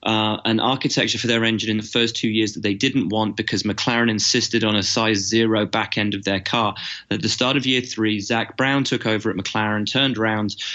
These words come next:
to Honda and said, "What do we need to do?" And Honda said, "You need to let us do the engine that we wanted to do from day one and have been stopped from making." And Zak said, "Okay, guys, go at it."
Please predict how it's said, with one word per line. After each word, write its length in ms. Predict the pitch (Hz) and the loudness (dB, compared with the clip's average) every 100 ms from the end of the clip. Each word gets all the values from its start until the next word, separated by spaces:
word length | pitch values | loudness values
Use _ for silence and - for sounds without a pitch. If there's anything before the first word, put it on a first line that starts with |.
| - | -6
to 100 | - | -4
Honda 420 | 107 104 101 98 - | 0 2 2 2 0
and 160 | 101 | 0
said, 180 | - 98 | 0 0
"What 280 | 95 117 - | 2 2 4
do 80 | 113 | 4
we 100 | 110 | 4
need 220 | 107 101 | 2 0
to 100 | 98 | 0
do?" 220 | 101 98 - - | 2 0 -4 -6
And 100 | 95 | -4
Honda 280 | 98 123 117 | 0 2 2
said, 180 | - 107 | 2 2
"You 180 | 107 123 | 6 6
need 160 | 127 127 | 6 4
to 100 | 107 | 2
let 240 | 113 123 | 4 4
us 180 | 117 117 | 2 0
do 260 | - 110 | 0 2
the 140 | 107 107 | 2 0
engine 260 | 104 107 101 | 0 0 -2
that 200 | 98 104 | 0 2
we 160 | 123 | 2
wanted 380 | 107 110 117 113 | 2 2 2 0
to 100 | 107 | -2
do 180 | 104 104 | 0 -2
from 240 | - 98 | -2 -2
day 180 | 95 92 90 | 0 -2 0
one 320 | 107 110 110 - - | 2 2 0 -4 -8
and 100 | 101 | -2
have 140 | 107 104 | -2 0
been 140 | 95 | 2
stopped 500 | - - 123 - - | 2 2 0 -2 -4
from 220 | - 104 | -4 -2
making." 440 | 104 101 98 95 85 | -2 -4 -4 -4 -2
And 120 | 101 | -2
Zak 260 | 110 101 | 0 0
said, 180 | - 101 - | 0 0 2
"Okay, 340 | 117 131 127 | 0 2 0
guys, 320 | 123 120 127 | 0 0 -2
go 320 | 117 117 120 113 | -2 -2 0 0
at 140 | 107 | -2
it." 140 | 95 | -6